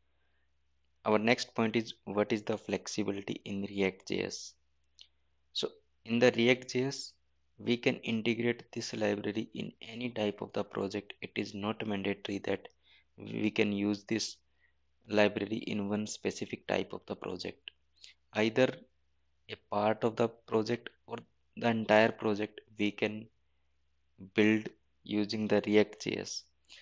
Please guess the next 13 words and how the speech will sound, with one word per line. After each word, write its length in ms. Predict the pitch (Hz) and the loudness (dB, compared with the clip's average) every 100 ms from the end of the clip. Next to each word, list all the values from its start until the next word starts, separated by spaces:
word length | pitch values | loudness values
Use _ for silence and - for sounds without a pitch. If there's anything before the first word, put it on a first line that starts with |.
| _ | _
So 160 | - - | -16 -10
it's 260 | - - - | -8 -6 -4
not 240 | 110 110 | -2 -2
mandatory 520 | 117 104 104 104 - 101 | 0 2 2 0 -2 0
that 320 | 101 101 - _ _ _ _ _ | 0 0 -8 _ _ _ _ _
the 120 | 104 | 2
entire 420 | 101 101 101 104 | 2 4 4 4
project 420 | 101 101 98 104 104 | 2 -2 -2 -4 -4
will 200 | 101 101 | -4 -4
be 100 | 101 | -6
created 460 | 107 98 95 92 | -6 -6 -6 -8
in 100 | 95 | -6
the 220 | 98 95 | -6 -6